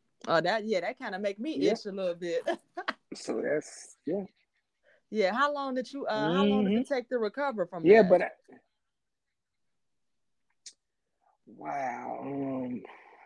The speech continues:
Speaker 2: I, matter of fact, I remember I was a sophomore in high school, and, um, it, it took a couple of weeks.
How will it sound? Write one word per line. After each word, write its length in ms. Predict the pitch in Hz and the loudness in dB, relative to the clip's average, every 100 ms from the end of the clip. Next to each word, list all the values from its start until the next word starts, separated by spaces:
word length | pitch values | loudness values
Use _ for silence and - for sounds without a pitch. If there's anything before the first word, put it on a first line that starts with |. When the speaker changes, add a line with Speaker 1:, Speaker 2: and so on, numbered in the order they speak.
| - | 0
Speaker 2:
I, 100 | 156 | 6
matter 260 | 175 160 165 | 6 6 2
of 60 | - | 2
fact, 140 | 185 | 0
I 40 | - | 2
remember 380 | 170 165 180 - | 2 0 0 2
I 100 | 160 | 2
was 200 | 165 - | 2 -4
a 80 | - | -12
sophomore 760 | - 175 196 - 185 185 180 | 2 4 4 2 -4 -2 -2
in 180 | 170 156 - | -4 -6 0
high 180 | 175 | 0
school, 580 | 156 - 127 104 95 92 - _ _ _ _ _ _ _ _ _ _ | 0 -8 -8 -6 -8 -12 -18 _ _ _ _ _ _ _ _ _ _
and, 240 | - 139 - | -6 -2 0
um, 200 | - 143 | 0 2
it, 180 | 208 - | 2 2
it 220 | 190 226 - - | 0 0 -2 -4
took 240 | 330 320 - - - _ _ _ _ _ _ _ _ _ _ _ _ _ _ - | 2 2 0 -12 -20 _ _ _ _ _ _ _ _ _ _ _ _ _ _ -10
a 80 | - | -10
couple 400 | - 269 226 214 | -2 0 2 2
of 80 | |
weeks. 520 | 233 214 - - - | 4 2 -2 -14 -20